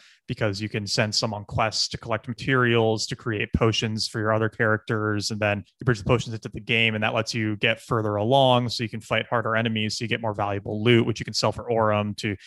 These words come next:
y-, there's, like, a little more nuance there. And there's kind of this question of, like, okay, what is a reasonable balance between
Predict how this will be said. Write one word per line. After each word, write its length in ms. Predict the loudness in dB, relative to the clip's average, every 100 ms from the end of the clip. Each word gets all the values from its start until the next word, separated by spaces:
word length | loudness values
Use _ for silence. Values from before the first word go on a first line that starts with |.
| -18 -2
y-, 140 | 0 0
there's, 300 | 0 0 0
like, 200 | -2 -4 -4
a 60 |
little 180 | -4 -4
more 420 | -2 0 0 -4 _ _ _ -12
nuance 540 | -4 4 6 6 2 0
there. 340 | -2 -2 -6 _ _ _ -4
And 500 | 0 2 0 -2 -8 -14 _
there's 560 | -4 0 2 2 -2
kind 140 | 0 0
of 60 |
this 120 | 0 0
question 340 | -2 -2 -6
of, 80 | -2
like, 220 | -2 -2
okay, 500 | -4 0 2 2 -2 _ _ -6
what 320 | 0 2 2 4
is 680 | 6 6 4 0 -4 -6 _ _ -6
a 420 | -2 0 0 -2
reasonable 580 | -4 -4 -4 -2 -2 -2
balance 420 | -2 -4 -2 -2
between 640 | 0 0 0 -4 -8 -10